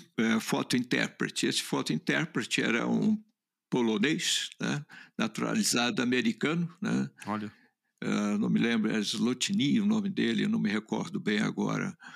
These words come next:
Speaker 1: Os americanos eram o James Young, era o major, e o Von Reyck, que era um tenente-coronel. O Von Reyck ficou voando F cinco com o pessoal do primeiro do quatorze,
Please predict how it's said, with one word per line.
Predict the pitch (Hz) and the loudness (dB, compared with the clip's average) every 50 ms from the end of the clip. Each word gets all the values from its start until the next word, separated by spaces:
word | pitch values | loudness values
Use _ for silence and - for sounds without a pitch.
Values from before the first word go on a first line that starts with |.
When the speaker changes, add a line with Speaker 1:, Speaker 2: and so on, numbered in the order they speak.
| - - - - - - - _ _ - | -16 -16 -16 -18 -20 -20 -20 _ _ 2
Speaker 1:
Os | 131 139 143 143 143 143 135 - - | 2 4 4 4 4 4 4 4 2
americanos | 147 143 139 151 156 139 - - 165 175 170 170 165 - 165 | 2 2 2 2 2 0 0 0 0 2 2 2 2 2 2
eram | 156 147 147 143 | 2 2 2 2
o | - | 2
James | - 143 139 139 135 135 135 113 - - | 2 2 2 2 2 2 2 4 4 4
Young, | 139 139 139 151 170 185 180 190 190 - - - _ _ _ _ _ _ _ - | 4 2 2 2 2 2 2 2 0 -2 -4 -10 _ _ _ _ _ _ _ -2
era | 113 110 117 | 0 0 2
o | |
major, | 117 120 120 113 - - 123 147 190 185 - - - - _ _ _ - - - - - - - - - - | 2 2 2 2 2 0 0 0 -2 -2 -6 -8 -14 -16 _ _ _ -20 -20 -20 -20 -20 -20 -20 -20 -8 -2
e | - 123 135 | 2 2 4
o | 143 143 147 147 147 143 143 143 143 139 131 127 117 - | 4 4 4 4 4 4 4 4 4 2 2 0 -2 -2
Von | - 147 156 143 | -2 -2 -2 0
Reyck, | 117 - - 156 147 - - - - - - - _ _ _ _ _ _ _ _ _ _ _ _ _ _ - | 0 0 2 0 0 0 -2 -6 -6 -6 -6 -10 _ _ _ _ _ _ _ _ _ _ _ _ _ _ -6
que | - 127 | -2 0
era | 131 135 123 131 | 0 0 0 0
um | 127 123 | 0 -2
tenente-coronel. | - - 123 120 123 127 123 - - - 135 135 - 131 123 58 - - - - - _ _ - _ _ _ - - - - - _ - | -2 -2 0 2 2 0 0 -2 -4 -2 -2 -2 -2 0 0 -2 -2 -4 -6 -10 -16 _ _ -20 _ _ _ -20 -20 -20 -20 -20 _ -6
O | - | -4
Von | - - 185 175 | 0 2 2 2
Reyck | 151 143 165 185 180 - - - | 2 2 2 2 0 -2 -4 -2
ficou | - - 190 - - 170 | 0 -2 0 0 0 0
voando | 165 - 170 160 156 160 160 165 | 2 2 2 2 2 2 2 2
F | 160 151 - - | 0 0 2 2
cinco | 143 - - 202 214 202 - - - - _ _ - - - _ _ | 4 4 6 6 4 4 2 -4 -16 -18 _ _ -20 -20 -20 _ _
com | - 160 | -2 -2
o | 156 - | -2 0
pessoal | - 156 139 - - 160 165 151 139 | -2 0 2 2 2 2 2 2 0
do | - 143 | 0 -2
primeiro | - - - 143 131 143 143 147 151 143 | -2 0 0 0 2 2 2 2 2 2
do | 120 143 139 127 | 2 2 0 0
quatorze, | - - 143 127 - - 135 135 117 107 - 90 85 - - 95 - - | 0 -2 -2 -2 -2 0 0 2 2 2 0 -2 -4 -4 -4 -6 -8 -12